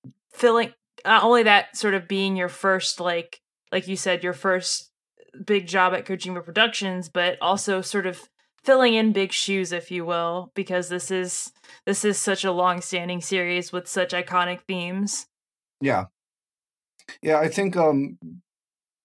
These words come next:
Speaker 2: in the end, I've been lucky that, um, I've always h-,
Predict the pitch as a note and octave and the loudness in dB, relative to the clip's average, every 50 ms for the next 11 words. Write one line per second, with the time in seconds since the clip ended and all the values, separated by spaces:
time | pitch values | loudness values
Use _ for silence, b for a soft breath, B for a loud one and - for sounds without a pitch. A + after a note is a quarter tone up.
0 | _ _ _ _ _ _ _ - D3+ D#3+ C#3+ D3+ D3+ C#3+ C3+ D3 E3 C#3+ B2 C3+ | _ _ _ _ _ _ _ -4 -2 0 0 2 2 2 2 2 2 2 0 2
1 | B2+ C3 C#3 C#3 B2+ A#2+ A#2+ A#2+ A#2+ - C#3 C3+ C3 C3 A#2 A#2 A#2 A2+ A2 G#2+ | 2 2 2 2 2 2 0 0 0 0 0 0 0 2 2 2 2 2 0 -2
2 | G#2+ - _ _ - A#2 A#2+ A#2+ A#2+ A#2+ A2+ A2 A2 G#2 - G#2+ A#2+ A#2 A#2 A#2+ | -4 -8 _ _ -4 -2 0 0 0 0 0 -2 -4 -6 -4 -4 -4 -4 -2 -2
3 | A#2+ A#2+ A#2+ B2 A#2+ B2 B2 A#2+ A#2+ - - - - - _ B B | -2 0 2 2 2 2 2 0 0 -2 -4 -6 -8 -12 _ B B